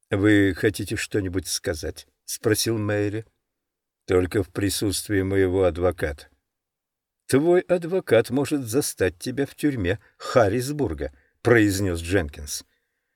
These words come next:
Уилл презрительно взглянул на Дженкинса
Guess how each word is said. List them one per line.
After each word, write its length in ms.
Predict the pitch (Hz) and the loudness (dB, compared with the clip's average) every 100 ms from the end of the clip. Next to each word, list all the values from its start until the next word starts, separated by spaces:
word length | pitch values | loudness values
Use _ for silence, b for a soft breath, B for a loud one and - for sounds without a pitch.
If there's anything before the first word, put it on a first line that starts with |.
| _ _ - | _ _ 2
Уилл 360 | 123 123 113 | 6 6 4
презрительно 840 | - 120 120 120 135 135 85 80 82 | 2 2 4 4 4 2 -2 -4 -4
взглянул 460 | 87 92 95 92 | -2 -2 0 0
на 120 | 90 92 | 0 -2
Дженкинса 680 | 85 170 156 151 - 156 | -2 -4 -4 -4 2 2